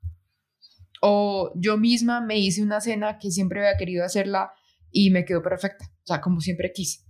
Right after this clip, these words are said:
O estoy sentada en el balcón con una tranquilidad y una serenidad que no, nunca había experimentado. O sea, si ves que son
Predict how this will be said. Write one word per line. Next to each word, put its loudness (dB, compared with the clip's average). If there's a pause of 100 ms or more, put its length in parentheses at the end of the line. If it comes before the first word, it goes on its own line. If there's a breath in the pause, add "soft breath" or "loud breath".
(800)
O 4
estoy 2
sentada 0
en -6
el -4
balcón 0
con -4
una 4
tranquilidad 0
y -2
una -2
serenidad -2
que -6
no, 0
nunca 2
había 0
experimentado. -2 (580)
O -20
sea, 2
si 4
ves 4
que 2
son 0